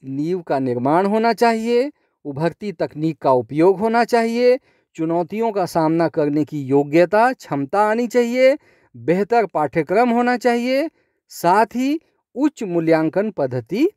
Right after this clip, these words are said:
होनी चाहिए। तो इस प्रकार विद्यार्थियों,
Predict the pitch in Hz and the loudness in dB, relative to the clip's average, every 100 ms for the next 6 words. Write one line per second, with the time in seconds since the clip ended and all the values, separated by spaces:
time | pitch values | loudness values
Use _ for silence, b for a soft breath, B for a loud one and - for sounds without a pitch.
0 | _ _ _ _ 110 117 131 247 415 _ | _ _ _ _ -8 -4 -2 -2 -4 _
1 | _ - 110 101 - - 110 _ _ _ | _ -12 -12 -12 -20 -20 -20 _ _ _
2 | _ _ _ _ _ _ - 156 233 233 | _ _ _ _ _ _ -2 0 2 2
3 | 240 202 220 208 190 170 165 - 202 240 | 2 4 2 2 0 0 0 -2 -4 -4